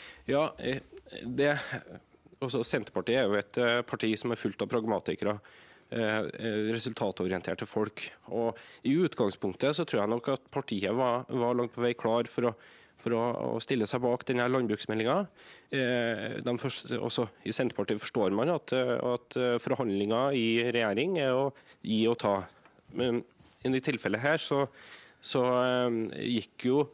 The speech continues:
eh, eller det var et utbredt håp, håp i Senterpartiet om at K R F, eh, kunne bidra til å styrke eh, landbruksmeldingen og konkretisere den. Eh, når det da viste seg at,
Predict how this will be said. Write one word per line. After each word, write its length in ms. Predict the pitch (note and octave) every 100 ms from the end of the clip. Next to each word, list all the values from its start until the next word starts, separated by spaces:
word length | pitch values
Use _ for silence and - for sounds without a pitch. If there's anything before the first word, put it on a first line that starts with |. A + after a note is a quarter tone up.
| - - - _
eh, 320 | B2+ A#2+ A2+
eller 320 | - F2 A#2
det 80 | B2
var 120 | A2+ G2+
et 100 | A#2
utbredt 480 | A#2 - A#2 B2 -
håp, 160 | C3+ - - -
håp 360 | C3 C#3 - -
i 300 | - B2+ B2+
Senterpartiet 500 | - A#2+ - G2+ A2
om 140 | D3 B2+
at 160 | A2+
K 180 | - A#2
R 40 | A2
F, 220 | - - A#2
eh, 480 | A#2+ A#2 A#2 B2+ A2 -
kunne 340 | - A2+ A#2
bidra 400 | A#2 A2+ G2+ F#2
til 140 | F2+ G#2 G#2
å 60 |
styrke 600 | - B2+ A#2 - - G2+ A2+ - - - - B2+
eh, 100 | A2+
landbruksmeldingen 720 | B2 G2+ G2 - F#2+ G2+ D3+
og 80 | -
konkretisere 600 | B2 B2 - A2+ A2 G2+
den. 200 | B2 E3+ - _ _ _ -
Eh, 220 | A#2 G#2+
når 180 | A#2 A#2
det 60 | A#2
da 100 | A2+
viste 320 | A2 - - -
seg 280 | G#2+ A#2 A2+
at, 200 | -